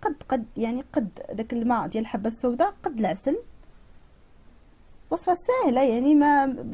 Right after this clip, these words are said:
بسيطه، يعني المكونات ديالها متوفره. هنا من احسن يكون عسل ديال النحل، من احسن يكون عسل ديال النحل لانه، آه، فيه هو بيدو يعني فيه الدواء،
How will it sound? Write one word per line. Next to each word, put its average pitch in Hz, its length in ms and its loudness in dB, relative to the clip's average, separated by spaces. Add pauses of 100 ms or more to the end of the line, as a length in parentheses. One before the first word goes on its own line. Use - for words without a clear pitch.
بسيطه، 302 760 4
يعني 233 220 2
المكونات 269 640 2
ديالها 277 420 2 (280)
متوفره. 269 800 2 (4000)
هنا 349 280 -4
من 392 60 -2 (140)
احسن - 340 0
يكون 311 280 4
عسل 277 380 4
ديال 285 200 2
النحل، 202 440 0 (420)
من - 120 -6
احسن 330 340 0
يكون 285 240 2
عسل 247 300 0
ديال 240 180 0
النحل 269 380 0
لانه، 262 420 2 (340)
آه، 247 300 2
فيه 294 220 2
هو 277 200 4
بيدو 285 340 2
يعني 262 240 4
فيه 285 160 2
الدواء، 165 360 -6